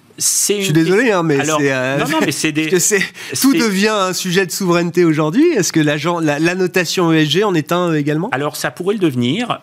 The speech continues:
Speaker 1: Euh, nous, ce qu'il est important de vérifier, c'est qu'il y ait éventuellement des approches un peu différenciées
Speaker 2: Ouais.
Speaker 1: par zone, parce que la maturité et la réglementation est différente.
Speaker 2: Mhm.
Speaker 1: Donc,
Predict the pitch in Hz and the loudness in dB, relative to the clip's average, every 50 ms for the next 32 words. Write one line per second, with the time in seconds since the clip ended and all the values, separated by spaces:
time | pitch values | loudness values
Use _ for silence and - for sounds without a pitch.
0 | - 123 120 117 117 113 110 110 110 107 - 131 131 151 185 208 208 190 - - | -4 -2 -2 0 0 0 -2 -2 -4 -4 -4 -2 -2 -2 0 -2 -2 -4 -6 -8
1 | - - - 135 135 127 135 131 160 - - - 185 180 151 131 135 123 131 127 | -8 -6 -4 -2 -2 -2 -2 -4 -6 -8 -6 -6 -6 -6 -2 -4 -2 -2 -4 -6
2 | - - 202 214 226 220 - - 143 131 - - 143 143 143 143 151 151 139 - | -6 -6 -6 -6 -6 -4 -4 -4 -4 -4 -4 -4 -4 -4 -4 -4 -6 -6 -4 -4
3 | 143 147 180 202 175 131 123 123 - - 160 - - 127 - 139 123 113 127 127 | -4 -4 -4 -6 -4 -4 -4 -4 -4 -6 -8 -6 -6 -6 -4 -4 -4 -4 -4 -4
4 | - 151 139 127 127 123 - 147 135 139 117 120 117 139 160 185 175 127 - - | -4 -4 -2 -2 -4 -4 -4 -4 -4 -4 -6 -6 -6 -8 -6 -6 -6 -8 -8 -6
5 | - 135 113 107 110 117 135 147 143 - 156 139 139 131 131 175 170 143 110 120 | -4 -4 -4 -2 -2 -2 -4 -4 -4 -6 -6 -4 -4 -4 -2 -2 -4 -4 -4 -6
6 | 117 117 120 117 117 - 120 110 - 139 131 117 110 107 - - - - - - | -8 -6 -6 -6 -6 -6 -6 -6 -6 -4 -6 -6 -6 -8 -10 -12 -12 -12 -14 -18
7 | - - - - 95 - - - - - - - 117 123 123 - | -20 -20 -20 -20 -20 -20 -20 -20 -20 -16 -6 -4 -2 -2 -2 -4